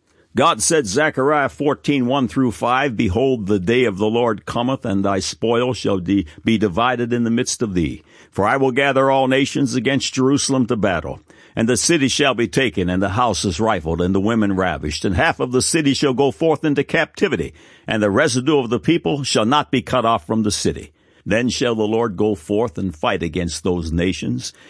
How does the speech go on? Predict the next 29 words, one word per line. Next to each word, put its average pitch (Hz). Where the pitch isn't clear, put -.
as 80
when 98
he 104
fought 117
in 110
the 104
day 110
of 98
battle." 73
And 98
his 107
feet 139
shall 131
stand 131
in 123
that 123
day 131
upon 123
the 113
Mount 117
of 104
Olives, 120
which 104
is 87
before 101
Jerusalem 117
on 92
the 92
east. -